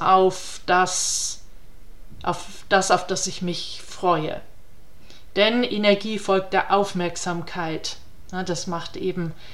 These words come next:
äh, das ganze Thema, ähm, Mentaltraining aus. Also, wie sorgst du jetzt gut für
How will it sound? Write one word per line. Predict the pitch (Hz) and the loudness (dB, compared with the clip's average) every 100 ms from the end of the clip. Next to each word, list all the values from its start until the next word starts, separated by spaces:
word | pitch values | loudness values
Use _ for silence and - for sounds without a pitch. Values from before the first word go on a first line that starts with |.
| - - - - | -12 -12 -10 -6
äh, | 190 | -6
das | 180 - | -4 -4
ganze | 180 170 190 185 | -4 -4 -4 -6
Thema, | - 185 185 180 185 185 185 - - - | -4 -2 2 2 4 4 2 -2 -8 -8
ähm, | 190 185 180 185 | -6 -6 -6 -6
Mentaltraining | 185 190 - 165 170 - 175 170 180 185 196 | -6 -6 -6 -6 -6 -6 -6 -4 -4 -4 -4
aus. | 180 165 165 - - - - - - - - - - - - - - - - - - - - - 214 | -2 0 0 0 -2 -6 -12 -12 -12 -12 -10 -10 -10 -10 -10 -10 -10 -12 -10 -10 -10 -10 -10 -2 6
Also, | 208 180 151 | 6 4 2
wie | 247 294 | 8 8
sorgst | 285 254 254 - - | 12 10 10 6 4
du | 254 254 | 4 6
jetzt | 233 233 - - | 4 4 0 -4
gut | 226 254 247 | 0 0 0
für | - - 220 220 214 214 214 | -4 -4 -2 2 6 8 6